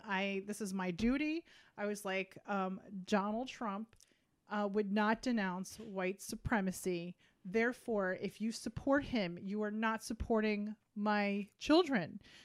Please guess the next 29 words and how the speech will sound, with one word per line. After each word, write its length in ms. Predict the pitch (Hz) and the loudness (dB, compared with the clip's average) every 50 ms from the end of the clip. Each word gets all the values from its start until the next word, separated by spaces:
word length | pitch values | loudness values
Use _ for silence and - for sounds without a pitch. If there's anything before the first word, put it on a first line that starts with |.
| - _ - | -16 _ -2
You're 140 | 226 233 | 0 0
not 220 | 233 240 226 220 - | 2 2 0 -2 -4
supporting 480 | - 226 - - 254 226 214 214 214 | -8 -10 -6 -2 -2 0 0 0 -2
my 120 | 214 208 202 | 0 -2 0
husband. 460 | 196 - 320 339 311 - - 175 165 | 2 6 6 6 6 4 -2 -2 -2
You're 120 | 185 196 | -2 -2
not 200 | 208 220 220 220 | 0 0 0 0
supporting 560 | - - 226 - - 247 240 233 233 220 233 247 | -2 -8 -10 -6 -2 -2 -2 0 0 0 0 2
me. 200 | 302 320 247 180 | 2 4 2 2
You're 180 | 170 185 196 | 2 2 2
not, 240 | 208 220 220 220 220 - | 2 2 2 2 0 -4
you 120 | 220 226 220 | -6 -4 -2
know, 240 | 208 196 185 190 - | -2 -2 -4 -6 -4
I 180 | 196 208 226 247 | 0 0 0 0
feel 320 | - - - 240 220 - - | 0 -2 -2 -2 -2 0 0
unsafe." 640 | 214 208 214 220 - - - 214 196 - - - - - - - _ _ _ _ _ _ _ _ - _ - _ - - | 2 2 2 2 -2 0 4 4 4 4 2 -4 -10 -12 -20 -20 _ _ _ _ _ _ _ _ -20 _ -20 _ -6 -4
And 120 | 240 254 | -2 -2
I 100 | 285 339 | -2 -2
think 380 | 349 - 359 349 320 - - _ _ _ _ _ _ - | -4 -4 -4 -4 -4 -4 -8 _ _ _ _ _ _ 0
when 240 | 247 240 240 240 | 0 2 2 2
you 280 | 240 262 277 302 320 330 | 2 2 2 2 2 0
use 440 | 294 262 254 262 262 254 247 233 - | -2 0 0 2 2 2 0 -2 -2
the 140 | - 240 226 | -2 -2 0
words 420 | 214 208 214 214 202 190 175 - | 0 0 0 0 0 0 -2 -2
like 260 | 180 175 180 - - - _ _ _ | -2 -2 -2 -4 -6 -20 _ _ _
protection, 1000 | - - - 262 - - - - - 202 202 - - - - 277 277 285 285 247 - | -10 -4 -4 -4 -4 -4 -8 -2 -2 -2 -2 -2 -4 -2 0 0 0 0 -2 -4 -4
protecting 800 | - 240 208 - - - - 220 214 - - - 254 247 240 226 | -4 -4 -4 -4 -8 -8 -6 -6 -6 -6 -6 -4 -2 0 0 0
my 160 | 202 185 190 | 0 0 0
family, 680 | 180 - - 190 185 196 208 226 247 277 285 302 330 | -2 -2 -2 0 0 0 0 0 0 -2 -2 -2 -4